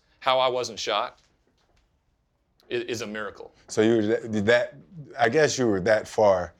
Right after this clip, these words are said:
Speaker 2: strung out and, and
Speaker 1: There
Speaker 2: addicted
Speaker 1: was
Speaker 2: that it was
Speaker 1: nothing,
Speaker 2: like
Speaker 1: there was not, the ends justified the means, regardless. The psychological effect opiates have on your brain is crazy. Like, I, I looked at myself in the mirror every night and I said,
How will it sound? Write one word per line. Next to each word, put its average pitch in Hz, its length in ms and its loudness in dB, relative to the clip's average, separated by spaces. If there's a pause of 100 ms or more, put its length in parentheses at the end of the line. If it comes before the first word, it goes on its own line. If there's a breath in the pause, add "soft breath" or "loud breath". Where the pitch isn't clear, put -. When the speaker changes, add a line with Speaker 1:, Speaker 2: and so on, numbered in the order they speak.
(220 soft breath)
Speaker 2:
strung 104 340 0
out 95 280 2
and, 90 200 -6
and 104 260 0
Speaker 1:
There 101 80 4
Speaker 2:
addicted 117 320 2
Speaker 1:
was 101 180 0
Speaker 2:
that 101 200 2 (140)
it 117 40 4
was 113 60 2
Speaker 1:
nothing, 127 180 0
Speaker 2:
like 95 260 2 (400)
Speaker 1:
there 117 120 -2
was 104 240 -6
not, 107 360 -6 (180)
the 113 200 -14
ends 131 300 -6
justified 113 640 -6
the 98 60 -12
means, 85 400 -16
regardless. 90 720 -10 (600 soft breath)
The - 80 -10
psychological 117 840 -2
effect 101 440 -6
opiates 101 400 -10
have 90 200 -8
on 98 120 -12
your 87 100 -12
brain 87 360 -12
is 90 220 -12 (260)
crazy. - 540 -8 (100)
Like, 104 300 -4 (460 soft breath)
I, 139 220 0 (320)
I 131 100 2
looked 151 280 0
at 120 80 -4
myself 101 440 -4
in 104 60 -12
the 92 60 -10
mirror 92 260 -8
every 90 180 -8
night 90 180 -8
and 101 100 -14
I 95 80 -6
said, 92 380 -6